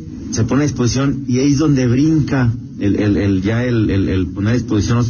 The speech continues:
como por el Foro Común por los homicidios, la aportación de arma, pero la forma del modus operandi, si buscar la información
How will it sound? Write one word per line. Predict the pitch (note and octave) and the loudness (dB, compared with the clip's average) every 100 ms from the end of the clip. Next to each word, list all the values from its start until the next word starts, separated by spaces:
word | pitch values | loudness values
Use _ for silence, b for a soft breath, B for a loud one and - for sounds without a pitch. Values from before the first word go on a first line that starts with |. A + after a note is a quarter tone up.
| A2+ | 0
como | A2+ G2+ | 0 0
por | G2 F#2+ | 0 -2
el | |
Foro | F2 A2+ A#2+ | 0 0 0
Común | C3+ C3 | 2 2
por | C3 | 2
los | B2 | 2
homicidios, | A#2 A#2 A2 B2+ C3 | 2 0 0 0 0
la | G#2+ | 0
aportación | G2 - F2 F2+ A2+ C3 | -2 -4 -6 -2 0 2
de | |
arma, | C3+ B2 C3 C3+ - B B B - | 2 0 0 -2 -8 B B B -4
pero | A#2 | 0
la | A#2+ A#2 | 0 0
forma | A#2 D3 F3 | 0 0 0
del | D#3+ C#3+ | 2 4
modus | C#3 D#3 C#3 | 4 4 2
operandi, | A2+ B2+ B2+ A#2+ | 0 0 2 2
si | F2 | 2
buscar | G#2+ G#2+ B2 C#3+ | 0 0 0 0
la | D#3 | 2
información | D3 C3 A#2 A2+ B2 A#2 A#2 - | 2 2 0 0 0 0 0 -4